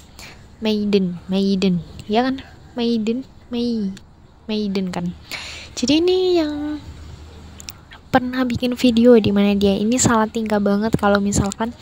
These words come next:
ketemu Fuji, dan ternyata emang bener dia salah tingkah banget loh pas waktu ketemu Fuji. Lucu banget sih. Duh, deket banget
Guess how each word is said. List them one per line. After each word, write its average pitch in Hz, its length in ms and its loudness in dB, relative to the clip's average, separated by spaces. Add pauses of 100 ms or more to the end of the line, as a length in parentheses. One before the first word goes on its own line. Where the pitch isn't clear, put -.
(440)
ketemu 247 360 -2
Fuji, 247 480 -2
dan 214 240 0
ternyata 220 400 0
emang 254 320 -6
bener 220 240 -4 (160)
dia 254 160 2
salah 254 240 -2
tingkah 240 320 -4
banget 208 400 0
loh 202 160 -6
pas 208 240 -10
waktu 208 240 -8
ketemu 196 400 0
Fuji. 190 640 -4 (560)
Lucu 254 240 -2
banget 247 400 -2
sih. 339 240 0 (1800)
Duh, 247 160 2
deket 214 400 -4
banget 208 240 0